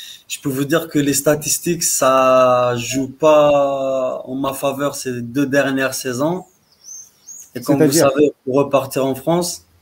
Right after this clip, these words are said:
Speaker 1: ah, il faut avoir des très bonnes statistiques.
Speaker 2: Hmm.
Speaker 1: Non, parce que l'année passée, la première année, j'avais marqué neuf buts et quatre passes décisives. La deuxième année, j'avais marqué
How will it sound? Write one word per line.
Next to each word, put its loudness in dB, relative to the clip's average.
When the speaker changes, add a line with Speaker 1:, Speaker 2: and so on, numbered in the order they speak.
Speaker 1:
ah, -8
il -8
faut -4
avoir 0
des -4
très -6
bonnes -2
statistiques. -4
Speaker 2:
Hmm. -8
Speaker 1:
Non, 2
parce -4
que 2
l'année 6
passée, 0
la -2
première 2
année, 2
j'avais 0
marqué -4
neuf -2
buts -6
et -8
quatre -2
passes -2
décisives. -4
La 0
deuxième 2
année, 2
j'avais 0
marqué -4